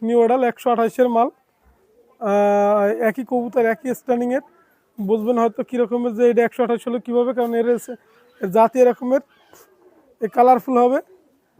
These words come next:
আর আপনার যদি লাগে অবশ্যই নিতে পারবেন, নরমাদি কনফার্ম,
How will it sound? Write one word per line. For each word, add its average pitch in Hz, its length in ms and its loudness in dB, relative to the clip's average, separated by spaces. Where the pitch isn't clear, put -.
আর 214 340 2
আপনার 233 280 0
যদি 240 160 -6
লাগে 240 240 2
অবশ্যই 240 340 -2
নিতে 247 180 -2
পারবেন, 247 240 2
নরমাদি 233 360 -2
কনফার্ম, 240 440 -2